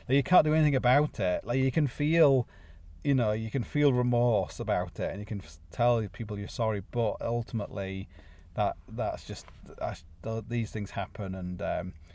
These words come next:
so I think that's the only time I ever missed, missed a slide, sh-, you know, missed doing a show or something. But yeah, so, but, so, so I have some sort of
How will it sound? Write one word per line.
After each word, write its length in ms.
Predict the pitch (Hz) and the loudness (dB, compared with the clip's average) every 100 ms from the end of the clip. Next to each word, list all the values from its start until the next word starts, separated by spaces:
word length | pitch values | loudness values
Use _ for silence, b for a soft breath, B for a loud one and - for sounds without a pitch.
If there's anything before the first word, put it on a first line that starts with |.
| b | b
so 60 | 139 | 2
I 40 | |
think 80 | 180 | 4
that's 120 | - | 4
the 100 | 139 | 2
only 140 | 123 117 | 0 0
time 260 | 120 110 | 0 0
I 60 | 107 | -2
ever 160 | 98 | -6
missed, 480 | 101 101 - - - - b b b b b | -6 -8 -10 -16 -18 -20 b b b b b
missed 240 | 110 - - | -10 -8 -10
a 40 | |
slide, 400 | - 98 95 92 | -6 -2 -2 -4
sh-, 100 | - | -10
you 120 | - 104 | -8 -6
know, 120 | 92 | -6
missed 220 | 98 - | -8 -10
doing 220 | 104 95 | -10 -8
a 60 | 90 | -10
show 260 | - 101 | -8 -6
or 80 | 92 | -6
something. 380 | 95 92 - 95 B B B B B B B B B B - B B - | -6 -10 -8 -12 B B B B B B B B B B -20 B B 0
But 140 | 156 | 6
yeah, 160 | 156 143 | 8 6
so, 140 | 156 | 4
but, 260 | 139 165 147 | 0 -2 2
so, 340 | 175 165 139 | 4 4 2
so 200 | - 160 | 2 4
I 40 | |
have 180 | 156 185 | 6 4
some 160 | 151 135 | 4 2
sort 160 | 143 | 4
of 180 | 127 110 | 4 0